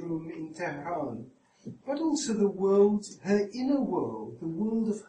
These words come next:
her struggles as she tries to stay with her patients in a way that is faithful to the psychoanalytic method. And there's something absolutely beautiful, I think, about the way Gohar manages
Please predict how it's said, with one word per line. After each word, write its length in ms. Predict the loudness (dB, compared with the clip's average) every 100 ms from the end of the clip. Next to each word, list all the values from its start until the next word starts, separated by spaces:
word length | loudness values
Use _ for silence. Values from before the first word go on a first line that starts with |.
| -14
her 180 | -10 -8
struggles 920 | -8 -8 -2 0 0 -6 -8 -12 -12
as 120 | -12
she 140 | -12
tries 580 | -14 -8 -4 -2 -4 -6
to 80 | -8
stay 640 | -6 -4 -4 -4 0 2 2
with 360 | 0 -2 -4 -14 _ _ _ -20 -16
her 180 | -8 -8
patients 840 | -6 -4 -4 -4 -8 -10 -10 -12 _ _ _
in 160 | 0 0
a 80 |
way 340 | 0 0 0 -2
that 180 | -2 -6
is 260 | -8 -8
faithful 760 | -6 -4 -4 -6 -14 -12 -10 -12
to 80 | -14
the 100 | -10
psychoanalytic 840 | -10 -8 -10 -10 -10 -12 -12 -12
method. 420 | -10 -10 -10 -14 -14 -20 _ _ _ _
And 100 | -2
there's 180 | -2 -2
something 460 | -4 -4 -6 -6 -6
absolutely 640 | -8 -8 -8 -8 -2 0
beautiful, 640 | 2 0 -2 -6 -12 -12
I 140 | -10 -12
think, 340 | -14 -16 -14
about 360 | -8 -6 -6 -6
the 100 | -6
way 340 | -4 -4 -4
Gohar 480 | -4 -6 -8 -12 -14
manages 840 | -12 -8 -8 -8 -8 -8 -8 -10